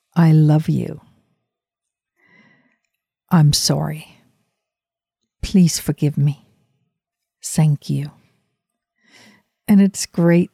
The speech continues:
to walk by that and be reminded and practice that.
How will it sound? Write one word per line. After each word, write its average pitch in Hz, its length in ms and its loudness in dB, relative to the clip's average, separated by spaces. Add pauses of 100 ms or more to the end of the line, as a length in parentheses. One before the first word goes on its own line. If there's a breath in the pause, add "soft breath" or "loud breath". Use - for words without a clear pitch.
to 180 140 0
walk 160 440 0
by 156 240 2
that 151 400 0
and 156 240 2
be 175 160 2
reminded 156 920 2
and 160 260 2
practice - 840 -8 (240)
that. 147 640 -6